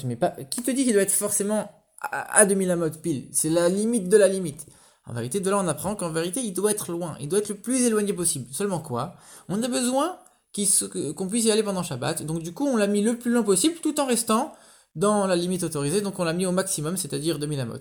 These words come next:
Alors, pourquoi ? D'où Rashi voit qu'il y a ce besoin de, de, de mettre le, le camp au, à la distance maximale. Enfin, cinquième question, pourquoi Rashi,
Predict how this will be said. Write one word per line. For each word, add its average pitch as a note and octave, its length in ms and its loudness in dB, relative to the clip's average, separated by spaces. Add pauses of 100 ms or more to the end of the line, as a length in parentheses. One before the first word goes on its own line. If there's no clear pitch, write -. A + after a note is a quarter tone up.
(140)
Alors, B2 160 -8
pourquoi ? A3 400 -4 (320)
D'où E3+ 200 -2
Rashi G#3+ 360 0
voit F3 340 2 (320)
qu'il - 80 -2
y - 40 4
a F3 40 4
ce F3+ 100 0
besoin F3+ 560 0 (220)
de, D#3+ 220 -14 (180)
de, D#3+ 180 0
de D#3+ 120 0
mettre F3+ 340 -2
le, D3 380 -2
le D3 120 -6
camp G#3 280 -4 (340)
au, D#3+ 480 2 (640)
à D3 60 0
la D#3 80 2
distance D#3 340 -4
maximale. E3 460 -6 (840)
Enfin, D#3+ 240 -4
cinquième F#3+ 300 -4
question, D3+ 260 -2
pourquoi F#3+ 280 -4
Rashi, F#3 420 -2